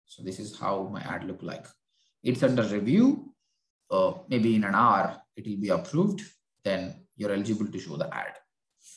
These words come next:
And, uh, see, your account can't show ads because you have to pay the bill. So click on fix it and add the total budget.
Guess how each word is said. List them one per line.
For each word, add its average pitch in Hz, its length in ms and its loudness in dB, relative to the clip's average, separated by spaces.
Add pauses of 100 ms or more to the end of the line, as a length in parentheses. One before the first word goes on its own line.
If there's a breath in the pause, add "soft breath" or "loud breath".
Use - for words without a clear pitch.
(920 loud breath)
And, 107 360 4
uh, 90 460 4 (1000)
see, 156 360 2
your 117 220 0
account 135 360 2
can't 120 240 0
show 117 240 -4
ads - 640 -4
because 117 300 -2
you 113 80 2
have - 160 0
to 113 60 -4
pay 101 200 -4
the 98 120 -4
bill. 107 300 2 (600)
So - 280 -6
click 135 300 -2
on 139 160 4
fix - 320 -6
it 98 220 -8 (500)
and 98 140 -2
add 95 180 2
the - 80 0
total 90 320 -4
budget. - 380 -10